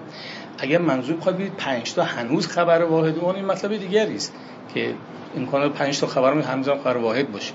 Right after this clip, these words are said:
اما صرف این که پنج نفر به خ-، کجا می‌گن خبر یه نفر؟ پنج تا خبر دیگه. پنج تا راوی مختلف کلاس معصوم نشستن، اصلاً می‌شه پنج تا روایت دیگه.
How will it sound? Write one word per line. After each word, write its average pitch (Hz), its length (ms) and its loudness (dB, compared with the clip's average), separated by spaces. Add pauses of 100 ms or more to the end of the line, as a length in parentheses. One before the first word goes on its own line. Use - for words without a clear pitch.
(640)
اما 160 80 4
صرف 196 520 4
این 175 100 2
که 170 120 0
پنج 131 380 -2
نفر 143 200 0
به 160 120 0
خ-، - 340 -12
کجا 131 160 -2
می‌گن 185 260 -2
خبر 165 300 -4
یه 147 180 2
نفر؟ 135 180 -4
پنج - 320 -4
تا - 60 0
خبر 180 240 4
دیگه. 151 260 -2 (440)
پنج 170 360 2
تا 147 140 6
راوی 135 360 4
مختلف 151 720 6 (480)
کلاس 165 380 6
معصوم 147 460 2
نشستن، 151 380 -2
اصلاً 156 240 -2 (220)
می‌شه - 160 -2
پنج 143 280 -4
تا 190 80 -2
روایت 180 260 4
دیگه. 147 200 -10